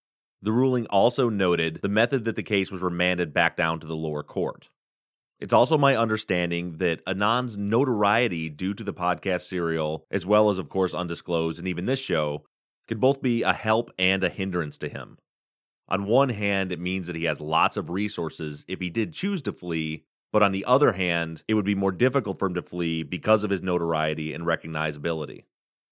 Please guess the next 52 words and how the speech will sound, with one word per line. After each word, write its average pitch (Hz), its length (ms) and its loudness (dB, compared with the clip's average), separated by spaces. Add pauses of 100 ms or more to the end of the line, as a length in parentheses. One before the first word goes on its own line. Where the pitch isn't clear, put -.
(200)
Also 123 300 4
something 127 300 0
to 117 80 -2
consider 98 400 0
is 82 80 -4
the 90 100 -4
fact 82 280 0
that 82 120 -10
the 92 80 -6
state 92 420 -2
is 95 120 -6
currently 87 580 -4
appealing 95 840 -2
the 90 100 -4
ruling. 87 560 -2 (560)
So - 160 -2
therefore, 104 520 4
if 92 120 0
Adnan 87 460 0
was 110 340 4
released 107 400 0
on 85 180 -2
bail 78 500 -2
and 92 120 -6
the 92 60 -4
state 95 260 -2
won 101 260 2
their 107 160 2
appeal, 85 600 -2 (200)
they 85 80 0
would 92 100 2
have 90 120 2
to 87 80 -10
take 90 260 -2
him 82 180 -4
right 82 200 0
back 78 200 0
into 76 160 -6
prison. 73 440 -6 (680)
So - 140 0
this 156 160 0
is 165 100 0
definitely 135 460 2
a 123 60 2
sad 104 340 4
day. 82 320 2
It 78 260 -6
definitely 120 320 0
feels 104 400 2
like 90 160 0
a 90 80 -2
blow, 73 520 -2